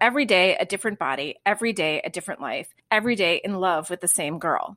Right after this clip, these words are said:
There's never been any warning about where it will be or who it will be. A has made peace with that, even established guidelines by which to live. Never get too attached.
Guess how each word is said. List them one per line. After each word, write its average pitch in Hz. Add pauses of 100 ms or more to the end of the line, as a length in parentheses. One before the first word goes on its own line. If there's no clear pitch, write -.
(120)
There's 220
never 269
been 262
any 226
warning 160
about 185
where 190
it 240
will 269
be 175
or 196
who 285
it -
will 147
be. - (360)
A 214
has 254
made 254
peace 208
with -
that, -
even 247
established 202
guidelines 170
by 185
which -
to -
live. 165 (320)
Never 185
get 233
too 262
attached. 143